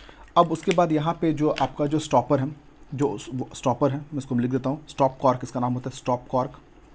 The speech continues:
स्टॉप कॉर्क,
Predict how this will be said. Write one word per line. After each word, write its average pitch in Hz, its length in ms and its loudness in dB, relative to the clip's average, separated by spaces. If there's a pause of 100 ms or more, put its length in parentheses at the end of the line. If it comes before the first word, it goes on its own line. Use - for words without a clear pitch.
(1800)
स्टॉप 127 440 -6 (1900)
कॉर्क, 127 200 -6